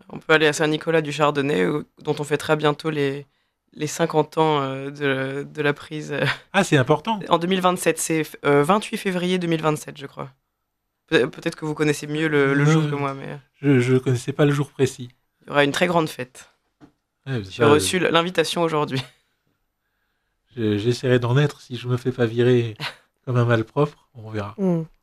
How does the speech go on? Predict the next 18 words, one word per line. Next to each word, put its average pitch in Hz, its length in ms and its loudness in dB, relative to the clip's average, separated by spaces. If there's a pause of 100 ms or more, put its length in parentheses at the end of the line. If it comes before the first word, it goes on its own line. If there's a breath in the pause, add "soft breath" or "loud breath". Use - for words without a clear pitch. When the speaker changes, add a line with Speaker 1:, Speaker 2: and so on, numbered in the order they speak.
Speaker 3:
Et 180 60 -6
c'est 185 220 0
tout - 260 -6
en 185 120 2
honneur, 185 480 2
en 180 240 2
l'honneur 190 540 2
de, 170 380 -6
de 170 140 -14
la 170 80 -6
fraternité 170 640 -6
Saint-Pie 165 480 -6
X 202 220 0
Speaker 1:
Oui. 170 200 -4
Speaker 3:
d'être, 185 420 -2
euh, 165 420 -2
ch-, - 380 -10 (600)
presque - 640 -2